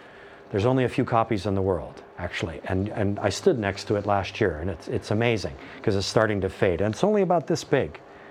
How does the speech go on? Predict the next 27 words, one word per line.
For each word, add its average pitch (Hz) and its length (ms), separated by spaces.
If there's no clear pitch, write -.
It's - 140
quite 120 280
small, 98 320
but 101 140
there 113 180
it 104 60
is 104 220
under 101 200
glass, 92 480
just - 240
a 117 60
few 127 200
feet 127 220
away 110 360
from 110 380
our 101 140
Constitution 107 840
and 101 100
our 98 120
Bill 95 220
of 87 120
Rights 120 400
and 104 100
our 90 100
Declaration 98 600
of 90 80
Independence 117 680